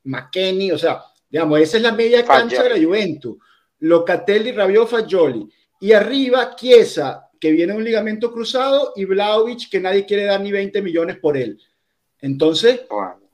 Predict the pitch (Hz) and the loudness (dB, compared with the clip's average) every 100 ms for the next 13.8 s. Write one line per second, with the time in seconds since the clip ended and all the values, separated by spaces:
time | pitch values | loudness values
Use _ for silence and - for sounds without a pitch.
0 | - 135 113 - - _ _ 139 131 170 | -6 -4 -4 -8 -20 _ _ -8 -2 0
1 | 214 165 156 151 147 147 220 208 160 135 | 2 2 2 0 -2 -2 -2 -2 -2 -2
2 | 127 - 214 196 143 139 190 202 220 202 | -6 -8 0 2 2 0 -2 0 0 -2
3 | 202 202 233 240 - _ _ 202 196 156 | -6 0 4 4 2 _ _ 4 4 4
4 | - - 160 - 156 151 151 156 160 214 | -2 4 4 4 -2 -4 -2 0 2 4
5 | 214 147 143 147 143 147 147 147 151 202 | 2 -2 -4 -6 -6 -8 -2 -2 -2 -6
6 | 202 - _ 185 170 170 170 165 170 190 | -8 -14 _ -8 -6 -4 -2 0 2 2
7 | 240 240 180 208 208 214 247 196 165 226 | 2 0 -2 -2 0 2 2 2 -2 -2
8 | 233 165 117 - _ _ _ _ _ _ | 0 -2 -4 -14 _ _ _ _ _ _
9 | 143 196 254 165 110 - _ _ _ 170 | -6 2 4 2 -2 -12 _ _ _ 4
10 | 220 170 151 160 156 175 202 208 208 202 | 4 4 0 0 2 2 0 2 0 2
11 | 214 202 190 220 285 - _ _ - 202 | 0 0 0 0 -2 -10 _ _ -2 0
12 | 262 262 - 151 147 147 147 135 - 190 | 0 -4 -6 -6 -4 -8 -8 -6 -6 -6
13 | 170 190 196 170 151 156 190 | -6 -8 -6 -4 -4 -2 -6